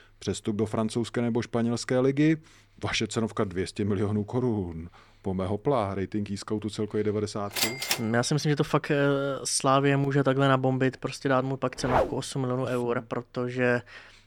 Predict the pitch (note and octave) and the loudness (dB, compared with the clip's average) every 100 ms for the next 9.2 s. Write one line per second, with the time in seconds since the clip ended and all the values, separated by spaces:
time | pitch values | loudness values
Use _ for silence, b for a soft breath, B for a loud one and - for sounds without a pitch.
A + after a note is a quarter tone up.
0 | B _ _ - C3 C#3 C3+ C3 - - | B _ _ -8 -2 0 2 0 -2 -16
1 | _ B B - C3 D#3 - C#3+ C3 C3 | _ B B -4 -2 -2 -2 0 0 0
2 | B2 A2+ A2 A#2 - G#2+ G2 C#3 C#3+ D#3 | 0 -2 -4 -8 -8 -8 0 4 6 6
3 | D#3 B B C#3+ C3+ D3+ E3 D3+ D3+ C#3 | 4 B B 0 4 4 6 4 4 8
4 | C#3 D3+ - C3 C3 B2+ C#3+ C#3+ D#3 D#3 | 8 6 2 0 0 0 0 4 6 8
5 | D#3 B B C#3 C#3 C#3+ C#3+ C#3+ C3+ B2+ | 6 B B -2 2 4 6 8 8 6
6 | C#3 - - C#3 C#3 D#3+ D#3+ - - - | 2 -2 4 8 8 6 0 -4 -8 -14
7 | _ C3+ C3+ C#3+ B2+ C3+ A#2+ A#2 D#3+ D3+ | _ 0 6 8 10 8 8 4 4 8
8 | E3+ D3 B2 C#3+ C#3+ - C3+ C3+ C3 G#3 | 8 6 4 2 2 0 -2 0 6 8
9 | G3+ | 10